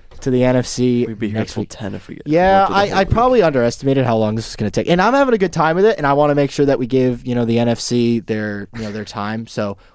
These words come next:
Speaker 1: we'll table that for next year. Maybe we'll push the draft just a little bit farther.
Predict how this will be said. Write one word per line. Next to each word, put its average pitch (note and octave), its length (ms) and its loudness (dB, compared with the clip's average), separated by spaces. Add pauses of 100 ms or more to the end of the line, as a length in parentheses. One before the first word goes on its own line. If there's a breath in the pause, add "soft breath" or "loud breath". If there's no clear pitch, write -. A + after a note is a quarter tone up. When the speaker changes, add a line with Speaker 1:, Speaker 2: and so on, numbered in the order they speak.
Speaker 1:
we'll E3+ 120 2
table A#2+ 440 -2
that B2 240 0
for B2 80 -8
next A#2 340 -6
year. A2+ 140 -4
Maybe G#2+ 260 -4
we'll G#2 140 -4
push - 240 -8
the - 100 -8
draft G2 300 -8
just - 220 -10
a G#2 80 -10
little G2+ 320 -8
bit F#2+ 320 -10 (640)
farther. F2+ 480 -6